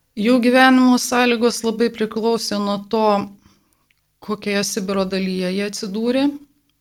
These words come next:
Ir nors buvo begalė įvairių instrukcijų, atvežtų į galutinę tremties vietą tremtinių niekas nelaukė. Jie būdavo apgyvendinami apleistuose sandėliuose, buvusiuose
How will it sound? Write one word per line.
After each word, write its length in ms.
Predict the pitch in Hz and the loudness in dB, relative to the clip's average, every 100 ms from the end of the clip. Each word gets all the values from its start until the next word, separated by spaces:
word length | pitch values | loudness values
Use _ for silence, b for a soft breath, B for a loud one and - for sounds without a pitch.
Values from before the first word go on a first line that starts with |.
| _ _ _ _ _ _ _ _ 202 | _ _ _ _ _ _ _ _ -2
Ir 200 | 214 208 | 0 2
nors 320 | 240 226 202 | 0 0 -2
buvo 240 | 196 240 | 0 2
begalė 560 | 208 220 233 220 208 202 | 2 2 2 2 -2 0
įvairių 320 | 202 208 220 | 0 0 0
instrukcijų, 1000 | 208 202 - 226 247 254 - - 190 165 156 - | -2 -4 -6 -2 0 -2 -6 -4 -2 -2 -4 -6
atvežtų 840 | 202 196 196 202 - 233 240 233 | -6 -6 -6 -6 -8 -6 -4 -2
į 120 | 196 | -4
galutinę 560 | 190 202 202 196 226 208 | -4 -2 -4 -4 -4 -2
tremties 540 | 220 202 196 196 196 - | -4 -4 -4 -2 -4 -4
vietą 320 | 196 208 214 | -2 -2 -4
tremtinių 540 | 196 190 190 190 190 | -6 -6 -6 -4 -4
niekas 380 | 185 190 190 - | -4 -6 -8 -10
nelaukė. 500 | 190 180 175 160 - - _ _ _ _ _ b b b b b b b b - | -8 -6 -6 -8 -12 -20 _ _ _ _ _ b b b b b b b b -10
Jie 220 | 196 226 | 0 2
būdavo 400 | 220 247 233 226 | 2 0 0 0
apgyvendinami 880 | 214 202 214 220 226 214 214 214 214 | 0 -2 -2 0 0 -2 -2 -2 -4
apleistuose 800 | 214 202 202 202 - 202 - 214 | -6 -4 -2 -2 -4 -6 -4 -4
sandėliuose, 880 | - 208 196 196 190 190 - - 214 220 220 226 _ _ - | -4 -4 -2 -2 -2 -2 -4 -2 0 0 -2 -6 _ _ -16
buvusiuose 840 | 175 220 233 214 202 208 202 214 | -6 -2 0 0 -2 -4 -4 -2